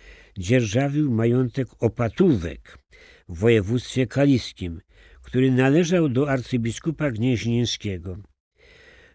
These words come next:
Rodzina Klikowskich miała owszem kontakt z ojcem Rafałem,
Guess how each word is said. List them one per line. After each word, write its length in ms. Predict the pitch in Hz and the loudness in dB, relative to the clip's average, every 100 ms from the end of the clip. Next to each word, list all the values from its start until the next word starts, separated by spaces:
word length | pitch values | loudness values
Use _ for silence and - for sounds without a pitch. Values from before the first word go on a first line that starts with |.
| - | -4
Rodzina 400 | 107 151 202 202 | -2 4 4 6
Klikowskich 720 | 170 170 147 147 - 170 - | 4 4 4 4 2 -2 0
miała 320 | 127 151 170 | 2 4 4
owszem 420 | 151 147 - 139 | 2 0 -2 -2
kontakt 540 | 113 151 151 113 107 87 | 0 2 2 2 -4 -4
z 60 | |
ojcem 360 | 104 95 113 104 | -4 -4 -4 -2
Rafałem, 600 | 104 85 107 104 123 127 | -4 -4 -4 -2 -2 -6